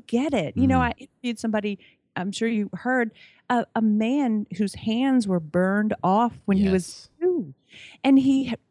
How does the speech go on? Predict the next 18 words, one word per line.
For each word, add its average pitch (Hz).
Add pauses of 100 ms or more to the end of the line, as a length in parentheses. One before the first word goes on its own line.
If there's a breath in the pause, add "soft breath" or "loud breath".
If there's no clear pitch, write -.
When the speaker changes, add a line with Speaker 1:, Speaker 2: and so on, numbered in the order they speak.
(100)
Speaker 1:
is 277
a 285
drummer, 240
a 196
professional 277
drummer 190
Speaker 2:
That's 196
Speaker 1:
who 240
Speaker 2:
incredible. 170
Speaker 1:
toured 294 (120)
Santana 277
one 240
time. 156 (360)
Speaker 2:
That's 107
Speaker 1:
You 269
know? 254
Speaker 2:
incredible. 78
<laughs> -